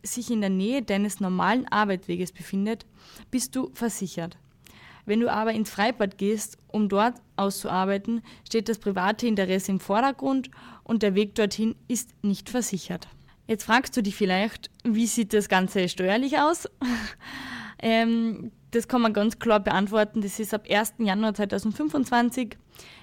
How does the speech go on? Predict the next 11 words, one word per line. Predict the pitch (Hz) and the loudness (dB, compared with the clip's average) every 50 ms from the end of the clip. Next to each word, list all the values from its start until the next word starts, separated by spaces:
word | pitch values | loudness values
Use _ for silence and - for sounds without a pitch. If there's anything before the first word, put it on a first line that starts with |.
| - - - | -20 -8 -4
ähm, | 208 214 214 214 214 214 214 214 - - | 0 0 2 2 2 2 0 0 -2 -2
wird's | - 220 233 233 214 226 - | 0 2 2 2 2 0 -2
eine | 220 202 | -2 0
sogenannte | - 214 202 185 196 190 185 185 185 - 190 | 2 2 2 2 4 2 2 2 2 0 -4
Telepauschale | - - _ 226 233 254 277 277 - - 240 233 - - 226 220 220 220 220 | -6 -2 _ 2 2 4 4 2 4 4 4 4 4 4 2 4 4 2 0
geben. | 202 214 220 220 214 220 220 214 220 - - - | 0 0 0 2 2 2 2 2 0 -2 -4 -2
Das | 214 208 - | -2 0 0
ist | 233 214 - - - | -2 -2 -4 -4 -2
alles | - 196 202 202 - | 0 0 0 0 -2
relativ | - 196 196 196 196 - - 208 196 - - | 0 0 0 0 -2 -2 -4 -4 -4 -4 -4
gleich | - 180 175 190 208 208 | -2 0 0 2 0 -2